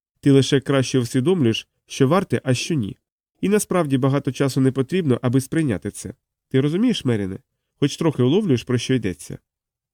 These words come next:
«Ні», відказав я. Вона кивнула і закусила нижню губу, а потім мовчала певний час.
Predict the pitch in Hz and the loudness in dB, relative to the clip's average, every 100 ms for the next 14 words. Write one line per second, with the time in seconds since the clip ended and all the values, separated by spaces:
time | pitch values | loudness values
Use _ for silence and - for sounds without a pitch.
0 | - 101 101 - _ _ - 101 107 92 | -6 -2 -2 -6 _ _ -8 -6 -6 -4
1 | 92 87 92 _ _ _ _ _ _ 113 | -6 -6 -12 _ _ _ _ _ _ 2
2 | 180 226 147 127 190 147 120 123 127 120 | 2 2 0 0 2 2 2 0 -2 -2
3 | 185 135 120 107 120 117 98 - - _ | 2 2 2 0 0 -2 -4 -10 -14 _
4 | _ _ 123 127 233 147 123 117 175 151 | _ _ -4 -2 0 2 0 0 0 0
5 | 117 117 113 - - - | 0 -2 -2 -6 -12 -14